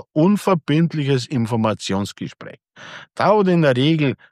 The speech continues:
Viertelstunde, dreißig Minuten, je nachdem. Also wir nehmen uns das da wirklich Zeit.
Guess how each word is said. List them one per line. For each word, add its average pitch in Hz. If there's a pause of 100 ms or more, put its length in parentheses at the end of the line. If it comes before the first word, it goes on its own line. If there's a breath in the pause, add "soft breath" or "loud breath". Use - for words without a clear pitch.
(140)
Viertelstunde, 143
dreißig 123
Minuten, 180
je 123
nachdem. 165
Also 120
wir 117
nehmen 139
uns 147
das 131
da 104
wirklich 131
Zeit. 180